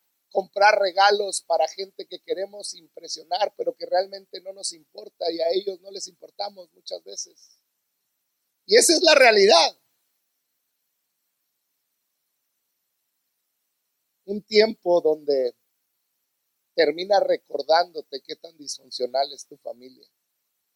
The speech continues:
Donde pasa la Navidad y terminas ac-, diciendo, "Híjole, mi familia está en la calle.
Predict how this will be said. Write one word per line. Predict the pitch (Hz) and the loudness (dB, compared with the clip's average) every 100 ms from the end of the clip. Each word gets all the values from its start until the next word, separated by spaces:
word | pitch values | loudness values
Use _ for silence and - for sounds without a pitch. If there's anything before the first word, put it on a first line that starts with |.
| _ _ _ _ _ _ _ _ _ _ _ _ _ _ _ _ _ _ _ _ | _ _ _ _ _ _ _ _ _ _ _ _ _ _ _ _ _ _ _ _
Donde | 156 151 147 | -4 0 0
pasa | - 160 190 | 2 2 4
la | 165 147 | 2 2
Navidad | 135 131 131 147 170 156 143 | 0 0 0 2 0 -8 _
y | 143 | _
terminas | - 127 143 156 151 | -10 -10 -10 -12 -6
ac-, | 143 - _ | -8 -8 _
diciendo, | 127 - 135 139 | -18 -14 -14 _
"Híjole, | 117 - - _ 131 _ _ _ _ | -20 -20 -20 _ _ _ _ _ _
mi | 123 | -20
familia | _ - - - - | _ -20 -20 -14 -14
está | - 165 | -6 -6
en | - | -6
la | - | -20
calle. | _ 170 160 | _ -12 -12